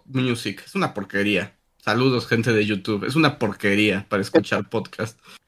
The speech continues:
Eh, entonces ya estoy migrándome como a Spotify, que no me gusta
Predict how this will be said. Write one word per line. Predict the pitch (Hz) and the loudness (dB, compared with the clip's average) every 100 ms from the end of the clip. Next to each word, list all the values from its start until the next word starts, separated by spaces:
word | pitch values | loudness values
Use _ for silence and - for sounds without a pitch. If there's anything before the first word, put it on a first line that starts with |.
| _ _ _ _ _ - 196 | _ _ _ _ _ 0 8
Eh, | 175 156 147 143 139 131 - _ _ | 10 12 12 10 8 6 0 _ _
entonces | 151 147 180 | 4 6 8
ya | 202 | 8
estoy | 190 208 | 8 8
migrándome | 202 190 185 190 190 170 143 | 8 8 8 8 6 4 2
como | 147 135 123 | 0 2 4
a | 123 123 123 120 117 117 | 4 4 2 0 -2 -2
Spotify, | 120 - 156 180 180 180 | -6 -4 -2 -2 0 0
que | 180 135 | 2 2
no | 143 | 4
me | 160 | 4
gusta | 151 156 - 214 311 | 4 2 -2 -6 -6